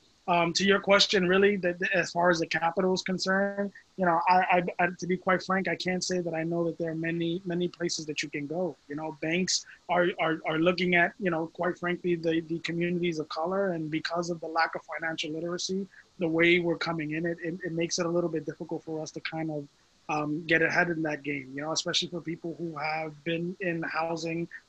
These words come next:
for years and come from families that are built in, you know, I meet, I'm meeting developers now that sons are taking over companies that their fathers have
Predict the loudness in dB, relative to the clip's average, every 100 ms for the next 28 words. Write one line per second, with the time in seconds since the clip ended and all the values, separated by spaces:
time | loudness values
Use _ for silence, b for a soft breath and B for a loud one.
0 | -4 0 4 4 4 -2 -6 -6 -8 -6
1 | -4 -2 -2 -4 -4 -6 -6 -10 -10 -14
2 | -12 -8 -4 0 2 4 4 4 4 4
3 | 4 4 2 2 2 0 -4 -2 0 2
4 | 2 -4 b b -4 -2 -2 0 2 2
5 | 0 0 -2 -2 -2 -2 0 -2 -2 -4
6 | -4 -4 -4 -4 -4 -6 -4 0 2 2
7 | -2 -2 -4 -4